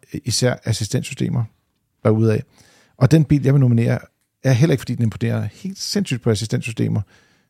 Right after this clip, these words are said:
men den faceliftede udgave af Tesla Model tre, hvor vi havde en rækkeviddemåling, hvor det er, vi siger, ved, ved,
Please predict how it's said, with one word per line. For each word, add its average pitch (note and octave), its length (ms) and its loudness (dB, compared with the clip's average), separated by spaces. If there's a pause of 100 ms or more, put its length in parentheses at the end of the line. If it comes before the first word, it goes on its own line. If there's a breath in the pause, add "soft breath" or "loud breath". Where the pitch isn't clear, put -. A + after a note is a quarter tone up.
men A#2+ 280 4 (240)
den B2+ 140 4
faceliftede D#3+ 480 0
udgave A#2 280 0
af G#2 60 -2
Tesla B2 240 -4
Model G2+ 200 -2
tre, - 200 -6 (400)
hvor A#2 160 4
vi A2+ 80 4
havde A#2 300 4
en A#2+ 140 -2
rækkeviddemåling, A2 920 -2
hvor G#2 120 -4
det G2+ 120 -2
er, G#2+ 40 -2
vi A2 100 -4
siger, G#2 180 -4
ved, F#2+ 80 -8 (200)
ved, G#2 100 -2